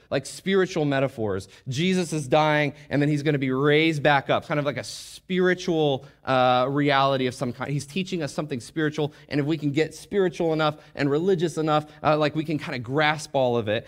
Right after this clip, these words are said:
And then all of a sudden, there's a physical aspect to the resurrection. We'll talk about this more over the next couple of weeks, but what this tells us or what begins to show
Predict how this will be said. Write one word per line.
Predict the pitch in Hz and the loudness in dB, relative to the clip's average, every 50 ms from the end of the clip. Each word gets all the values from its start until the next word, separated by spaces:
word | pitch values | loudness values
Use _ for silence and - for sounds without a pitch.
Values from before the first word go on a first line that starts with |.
| - - - | -12 -10 -4
And | - 143 151 | 0 0 2
then | 151 170 | 2 2
all | - - 160 165 185 190 | 2 2 2 2 2 2
of | 190 165 | 2 0
a | 156 | -2
sudden, | 147 - - 165 160 151 143 135 | -4 -2 -2 -2 0 0 0 -2
there's | 139 139 123 | -2 -2 -2
a | 131 127 | -4 -4
physical | 123 - - - _ - 190 196 180 160 160 151 - 151 139 117 | -6 -6 -14 -20 _ -2 0 0 0 0 -4 -6 -4 -2 -2 0
aspect | 131 131 127 - - 127 117 - - | 0 -2 -2 -4 -10 -10 -10 -10 -10
to | - 120 | -12 -10
the | 117 110 | -8 -8
resurrection. | 110 107 101 104 104 98 - - - - - - - - 139 139 - _ _ _ _ _ _ _ _ _ _ _ _ _ _ _ _ _ _ _ _ _ _ _ _ _ _ _ _ _ _ _ _ _ _ _ _ - | -8 -8 -8 -8 -10 -10 -10 -12 -14 -16 -18 -18 -16 -18 -18 -20 -20 _ _ _ _ _ _ _ _ _ _ _ _ _ _ _ _ _ _ _ _ _ _ _ _ _ _ _ _ _ _ _ _ _ _ _ _ -10
We'll | - 143 | -10 -8
talk | 143 160 151 147 - | -4 -4 -4 -4 -2
about | 143 135 127 - - | 0 0 0 0 -2
this | 120 110 120 | -6 -6 -6
more | 123 120 123 123 120 117 | -6 -6 -4 -2 -2 -2
over | 110 107 110 107 | -4 -4 -4 -6
the | 110 | -6
next | 110 - - - - | -8 -10 -12 -14 -14
couple | - 131 113 - 110 | -10 -10 -10 -8 -10
of | 107 101 104 | -12 -10 -10
weeks, | 110 117 110 104 107 - | -8 -8 -8 -8 -10 -14
but | - 120 | -18 -14
what | - 120 117 - - | -12 -12 -12 -10 -12
this | 120 110 - - - | -14 -14 -14 -18 -18
tells | - - 143 127 127 123 120 | -12 -10 -8 -6 -6 -6 -8
us | 110 107 - | -10 -10 -10
or | 113 | -10
what | 110 - - | -10 -10 -10
begins | 113 113 117 110 110 110 107 - | -12 -12 -10 -10 -10 -10 -12 -14
to | - - | -18 -20
show | - - - - 117 113 113 110 | -18 -14 -8 -6 -4 -4 -4 -6